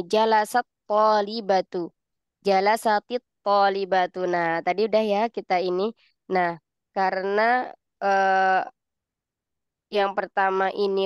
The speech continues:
hurufnya sukun ketemu dengan sukun, maka tidak bisa dibaca, maka dia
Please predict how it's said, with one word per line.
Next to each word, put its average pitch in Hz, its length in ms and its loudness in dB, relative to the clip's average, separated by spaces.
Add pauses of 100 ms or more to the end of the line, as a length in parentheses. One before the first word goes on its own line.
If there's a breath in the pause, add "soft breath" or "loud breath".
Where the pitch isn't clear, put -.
hurufnya 190 400 0
sukun 190 340 -4
ketemu 185 300 0 (100)
dengan 180 280 0
sukun, 185 260 -2
maka 185 240 0
tidak 175 360 -2
bisa 190 200 -4
dibaca, 180 640 -2 (240 loud breath)
maka 180 360 -2 (120)
dia 185 320 0